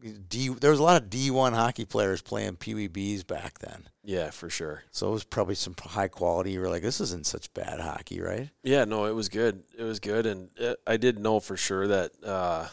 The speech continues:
Speaker 2: you know, if the opportunity came to coach at a higher level, that, that, that would be something that I would like to pursue.
Speaker 1: Yeah.
Speaker 2: Um, just from where I thought that, you know, where I could maybe be more of an impact on the players.
Speaker 1: Right.
Speaker 2: So,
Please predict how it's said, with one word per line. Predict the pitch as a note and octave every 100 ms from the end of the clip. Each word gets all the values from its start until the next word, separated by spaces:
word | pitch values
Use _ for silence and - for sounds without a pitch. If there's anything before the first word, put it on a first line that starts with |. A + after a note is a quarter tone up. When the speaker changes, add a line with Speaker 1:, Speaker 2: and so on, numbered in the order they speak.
| - _
Speaker 2:
you | G2
know, | F#2+
if | F2+
the | F#2
opportunity | F2 E2+ F#2+ F2
came | E2 F#2 E2+ E2+
to | E2 -
coach | - F#2 -
at | E2
a |
higher | - E2+ E2+
level, | F2+ F#2 G2
that, | E2+ - F#2
that, | F#2 D#2+ - _ _ _
that | G2+ F#2
would | F2
be | E2
something | D#2 F2 D#2+ E2+
that |
I | D#2+
would | D#2+ D#2+
like | E2
to | D#2+
pursue. | F2+ - D#2+ - D#2 F2+ - _
Speaker 1:
Yeah. | - B2 G2+ D#2
Speaker 2:
Um, | D#2+ _ _ _ _ _ _ _ _ _
just | - A2+
from | - G2+
where | F#2
I | F2+
thought | F2+ F#2 F2 -
that, | E2 D#2
you | F#2+
know, | F2 E2
where | E2+ E2
I | E2
could | - D#2 D#2 F2
maybe | E2+
be | D#2+ E2
more | D#2+ D#2+
of | D#2+
an | F#2
impact | D#2 D#2 E2+ D#2+ -
on | D#2
the |
players. | D#2 - D2 D#2+ F#2+ - _ _
Speaker 1:
Right. | - G2+ F2+ - _ _ -
Speaker 2:
So, | - F#2+ E2+ D#2+